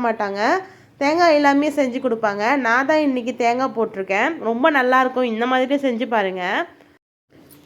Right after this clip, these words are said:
இது பார்த்தீங்கன்னா பூரி சப்பாத்திக்கு ரொம்ப சூப்பரா இருக்கும். கண்டிப்பா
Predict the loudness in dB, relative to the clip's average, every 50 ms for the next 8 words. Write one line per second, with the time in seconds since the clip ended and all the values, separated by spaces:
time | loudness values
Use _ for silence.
0 | -20 -20 -12 -6 -4 -2 -2 0 2 2 2 2 2 2 0 2 4 4 4 4
1 | 4 2 0 -2 -8 -8 -2 0 4 6 6 6 6 6 6 4 4 4 2 0
2 | -2 0 2 0 0 0 0 -4 -2 0 2 2 2 2 0 0 2 2 0 2
3 | 2 0 0 2 0 2 4 4 4 2 2 0 -2 -4 -2 0 -2 -2 0 0
4 | 0 2 2